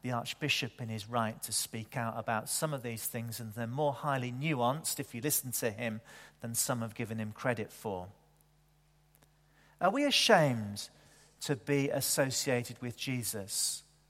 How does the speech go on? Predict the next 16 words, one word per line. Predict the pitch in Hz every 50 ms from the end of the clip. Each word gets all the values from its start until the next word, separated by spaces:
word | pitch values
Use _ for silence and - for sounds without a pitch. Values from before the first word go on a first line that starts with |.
| _ _ _ _ _ _ _ _ _ _ _ _ _
or | - 131 123 113
share | - - - 143 123 117
his | 107 104 113 104 -
gospel? | - 113 98 95 - - - - 110 95 95 95 - _ _ _ _ _ _ _ _ _ _ _ _ _ _ _ _ _ _ _ _ _ - _ _ _ _
It's | 180 185 - - -
wonderful | 151 165 214 214 196 170 151 - - - 110 104 104 127 143 - - _ _ _ _ _ _ _ _ _ _ _ _ _ _ _ _ _ _ _
that | - 143 - 143 -
Jesus | - - 165 156 143 - - 120 110 110 - - - - - - - - - _ _ _ _ _ _ _ _ _ _ _ _ _ _ -
is | 139 120 -
not | 139 135 135 127 123 135 - - - - - - - - _ _ -
ashamed | 135 - - - - 139 117 101 98 101 98 95 101 104 - - - - - _ _ -
to | - 113
be | 117 113
associated | 110 - - - 123 113 104 - - - 117 104 104 - - - 104 104 101 - - - - - - - _ _ _ _ _ 127
with | 113 104 - - -
you | 113 110 107 104 98